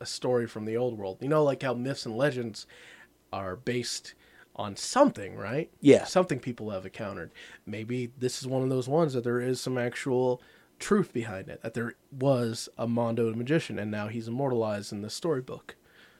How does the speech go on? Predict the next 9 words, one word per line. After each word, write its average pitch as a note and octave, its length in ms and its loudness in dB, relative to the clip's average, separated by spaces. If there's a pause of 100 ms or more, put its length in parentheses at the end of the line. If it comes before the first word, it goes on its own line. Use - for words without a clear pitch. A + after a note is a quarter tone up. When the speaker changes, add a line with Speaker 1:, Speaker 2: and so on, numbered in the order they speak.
Speaker 2:
That's G3+ 180 0
good. D3+ 220 6
That E3+ 140 8
could D3+ 160 0
be A#2 100 0
true. A#2 280 0 (420)
Speaker 1:
Yeah, F#3 180 0
who C#3+ 160 0
knows? C#4 360 0